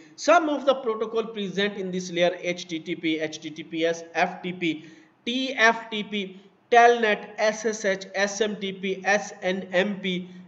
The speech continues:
एनटीपी, डीएनएस, डीएचसीपी, एसएनएफ़एस, X window, एलपीडी। तो ये वो protocol हैं जो आम routine में हम लोग अपने internet के ऊपर,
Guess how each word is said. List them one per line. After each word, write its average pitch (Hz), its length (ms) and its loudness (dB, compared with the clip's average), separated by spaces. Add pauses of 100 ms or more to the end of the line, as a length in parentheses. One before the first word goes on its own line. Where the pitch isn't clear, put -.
(120)
एनटीपी, 233 680 4
डीएनएस, 202 680 2
डीएचसीपी, 180 1080 -2
एसएनएफ़एस, - 2000 2 (440)
X 247 260 2
window, 190 520 2
एलपीडी। 175 600 0 (240)
तो 269 60 -10
ये 254 320 2
वो 262 280 2
protocol 277 580 2
हैं 247 140 4
जो 247 260 -2
आम 247 380 6
routine 214 480 0
में 180 440 -2 (120)
हम 208 160 2
लोग 214 220 2
अपने 185 360 2
internet 185 640 0
के 170 60 -2
ऊपर, 165 520 0